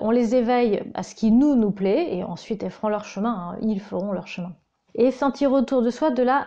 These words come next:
stabilité. Alors, on, on peut avoir des difficultés quand, euh,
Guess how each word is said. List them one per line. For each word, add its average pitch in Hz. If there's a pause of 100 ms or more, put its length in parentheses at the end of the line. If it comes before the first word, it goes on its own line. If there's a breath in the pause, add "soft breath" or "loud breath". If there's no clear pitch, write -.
stabilité. 226 (600)
Alors, 180
on, 190
on 185
peut 262
avoir 226
des 214
difficultés 208
quand, 254
euh, 196